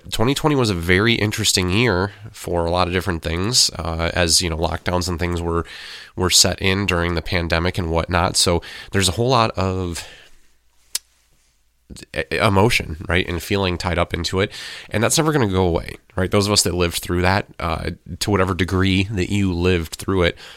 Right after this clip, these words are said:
know that it's gonna be in our history books, right? Our kids' textbooks and things are gonna include this. It'll be, you know, it'll be as talked about as, I, I imagine anyways, it'll be as talked about as the Great Depression,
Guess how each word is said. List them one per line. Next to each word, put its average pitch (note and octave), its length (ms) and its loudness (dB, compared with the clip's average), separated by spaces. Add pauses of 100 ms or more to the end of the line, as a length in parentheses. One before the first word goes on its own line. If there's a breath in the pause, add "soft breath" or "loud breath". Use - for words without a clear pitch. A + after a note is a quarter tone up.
(680 loud breath)
know A2 320 6
that F2+ 140 4
it's F#2 160 2
gonna F#2+ 180 2
be F#2+ 140 2
in F2+ 80 4
our E2+ 100 0
history F2 340 -2
books, - 460 -4
right? F#2 300 2
Our F2+ 100 2
kids' - 300 0
textbooks - 580 0
and F#2 120 -4
things G2 240 0
are F2+ 100 0
gonna F2+ 180 2
include F2+ 420 -2
this. - 200 -2
It'll F2+ 140 0
be, F2 340 2 (1080 loud breath)
you F#2+ 120 0
know, F2+ 80 4
it'll F2+ 200 0
be F#2 180 0
as E2+ 100 2
talked - 280 -2
about F2 240 2
as, D#2+ 140 0
I, - 280 -4
I F2 60 0
imagine F2 420 2
anyways, D#2+ 400 0
it'll F2 100 2
be E2+ 100 0
as D#2+ 80 0
talked F2+ 220 -2
about E2+ 280 -2 (240)
as F2+ 180 0
the F2+ 80 0
Great F2 220 2
Depression, - 500 -2